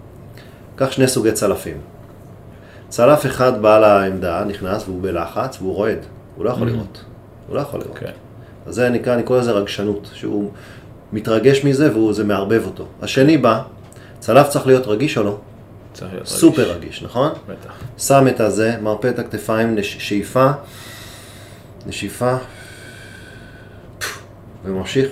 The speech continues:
Speaker 1: ומה קרה, לא קרה, הוא לא מתרגש מזה,
Speaker 2: נכון.
Speaker 1: אבל הוא חייב להיות רגיש.
Speaker 2: נכון.
Speaker 1: אז זה לא רוחני. זה עניין הכי פרקטי שיש, כי, כי רוחני זה שם כזה של ההוא, תלוש. רוחני זה בעצם שם
Speaker 2: חי
Speaker 1: לתלוש.
Speaker 2: בקצים כזה, כן.
Speaker 1: מה? כן,
Speaker 2: כן.
Speaker 1: חי,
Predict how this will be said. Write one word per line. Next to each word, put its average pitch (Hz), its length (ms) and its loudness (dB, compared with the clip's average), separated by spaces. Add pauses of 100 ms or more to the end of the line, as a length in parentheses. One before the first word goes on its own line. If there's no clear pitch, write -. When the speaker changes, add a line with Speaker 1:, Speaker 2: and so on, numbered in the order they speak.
Speaker 1:
ומה 104 400 -2
קרה, 123 280 4
לא 127 80 6
קרה, 143 140 2
הוא 127 120 4
לא 127 80 4
מתרגש 92 440 -4
מזה, 80 200 -12
Speaker 2:
נכון. 92 200 -12
Speaker 1:
אבל 101 100 0
הוא 98 120 -2
חייב 110 160 0
להיות 107 160 -2
רגיש. - 460 -8 (260)
Speaker 2:
נכון. - 220 -20 (580)
Speaker 1:
אז 92 80 -10
זה 101 100 -2
לא 110 120 4
רוחני. 98 380 0 (840)
זה 98 140 -6
עניין 110 320 0 (240)
הכי - 300 -4
פרקטי 101 420 -4
שיש, - 640 -8 (500)
כי, 95 220 -6
כי 104 120 -6
רוחני 135 340 2
זה 95 80 -4
שם 123 280 -2
כזה 104 240 -2
של 95 200 -4
ההוא, 127 280 2
תלוש. 120 400 2
רוחני 165 320 2
זה 117 80 0
בעצם 113 280 0
שם 101 240 -2
Speaker 2:
חי - 120 -4
Speaker 1:
לתלוש. 127 240 2
Speaker 2:
בקצים 123 340 -2
כזה, 92 280 -8
כן. 101 160 -6
Speaker 1:
מה? 139 220 4
כן, 113 300 2
Speaker 2:
כן. 123 60 -4
Speaker 1:
חי, - 120 0